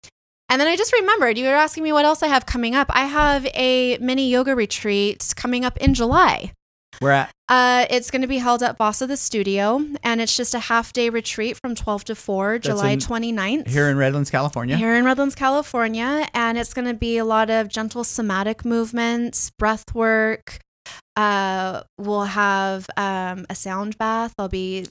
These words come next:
Speaker 1: I'll
Speaker 2: Ooh.
Speaker 1: bring my singing bowls and I'll do my sound bath, um, and I'll lead some restorative yoga. We'll do, um, there'll, there'll be some community work as well. Well, I mean, community within the yoga, <laughs> because that is what yoga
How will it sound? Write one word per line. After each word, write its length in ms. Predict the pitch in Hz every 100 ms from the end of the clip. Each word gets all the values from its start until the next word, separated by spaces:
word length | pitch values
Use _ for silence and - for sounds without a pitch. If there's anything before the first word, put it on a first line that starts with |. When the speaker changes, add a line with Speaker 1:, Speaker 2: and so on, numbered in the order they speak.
| 120
Speaker 1:
I'll 140 | 196
Speaker 2:
Ooh. 40 | 285
Speaker 1:
bring 180 | 202 202
my 100 | 190
singing 380 | 208 208 214
bowls 380 | 214 214 214 214
and 100 | 202
I'll 80 | 190
do 140 | 190
my 100 | 185
sound 400 | 196 208 202 208
bath, 400 | 214 214 208 214 - - -
um, 380 | 196 185 185 -
and 320 | 190 185 185
I'll 120 | 190
lead 280 | 190 185 180
some 220 | - 190
restorative 420 | 185 - 196 185 196
yoga. 600 | 202 202 214 214 214 - - - _ _ _ _ 208
We'll 120 | 202
do, 520 | 208 202 196 190 190
um, 640 | 196 185 180 180 190 214 226 -
there'll, 160 | 285 233
there'll 140 | 262
be 120 | 254
some 180 | 240 262
community 480 | - 226 202 202 202
work 280 | 202 202 208
as 120 | 202
well. 460 | 190 180 190 214 202 _ -
Well, 200 | 185 175 -
I 60 |
mean, 260 | - - - -
community 580 | 196 180 - 185 196 180 _ -
within 320 | - - 82
the 80 | 98
yoga, 420 | 80 - - 247 - - 247
<laughs> 340 | 226 220 - 196
because 280 | 190 220
that 180 | 208 208
is 160 | 220 214
what 140 | 233
yoga 300 | 214 202 208